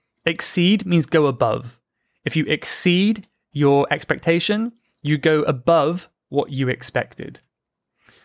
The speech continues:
Uh, if you want to help me reach that goal, by the way, just go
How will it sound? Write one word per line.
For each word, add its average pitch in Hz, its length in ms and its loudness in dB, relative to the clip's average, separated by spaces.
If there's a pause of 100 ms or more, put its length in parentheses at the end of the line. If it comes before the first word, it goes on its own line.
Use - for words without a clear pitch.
(400)
Uh, 127 120 -2
if 143 120 0
you 208 100 4
want 226 140 2
to 220 60 2
help 202 180 0
me 180 80 4
reach 170 240 0
that 139 180 0
goal, 208 200 4
by 139 160 0
the 120 100 -4
way, 117 320 -2
just - 220 -6
go 175 340 2